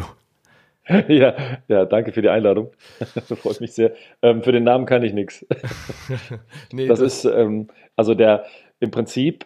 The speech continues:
Speaker 1: ergibt sich der Name oder in seiner Komplexheit dadurch, dass es, ähm, verschiedene ursprünglich medizinische Disziplinen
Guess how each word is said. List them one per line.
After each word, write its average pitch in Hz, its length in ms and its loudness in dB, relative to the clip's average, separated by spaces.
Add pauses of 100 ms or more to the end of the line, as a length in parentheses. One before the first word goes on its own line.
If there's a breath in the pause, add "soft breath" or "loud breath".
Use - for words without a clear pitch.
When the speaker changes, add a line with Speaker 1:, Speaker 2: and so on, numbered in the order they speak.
(160)
Speaker 1:
ergibt 117 300 -2
sich 127 160 -6
der 107 100 0
Name 123 480 2
oder 107 160 0
in 101 80 -4
seiner 101 180 -2
Komplexheit - 720 -2
dadurch, 104 540 0
dass 98 180 -2
es, - 320 -14
ähm, 92 160 -4
verschiedene 98 720 0 (180)
ursprünglich 107 480 0
medizinische 104 540 -4
Disziplinen 92 800 -4